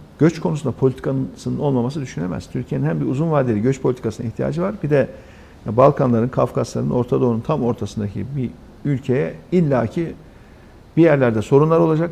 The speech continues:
ve insanlar Türkiye'yi bir, e, sığınacağı,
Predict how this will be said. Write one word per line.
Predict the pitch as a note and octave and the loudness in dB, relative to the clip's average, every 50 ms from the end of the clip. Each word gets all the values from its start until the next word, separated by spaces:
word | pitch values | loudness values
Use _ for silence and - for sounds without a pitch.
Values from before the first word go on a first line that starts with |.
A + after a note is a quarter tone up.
| D#3+ D#3+ | -2 -2
ve | C#3+ | -2
insanlar | D#3 D#3+ C#3 - C#3 B2 C#3+ E3 E3 E3 | 0 -2 0 0 0 0 0 -2 -4 -4
Türkiye'yi | - C#3+ B2+ - C#3 C3+ D3+ D#3+ D3+ | -6 -8 -6 -4 -2 -2 -2 -2 -2
bir, | C#3+ C#3 B2+ C3+ - - - - - - | -2 -4 -4 -8 -12 -16 -20 -20 -14 -10
e, | - A#2+ A#2 A2+ A#2 A2 | -8 -8 -6 -8 -8 -10
sığınacağı, | - - - D3 D3 C#3 C#3 B2+ C3 C#3+ D3 D#3 D#3 D#3 | -6 -2 0 2 4 4 4 4 4 2 2 2 0 -2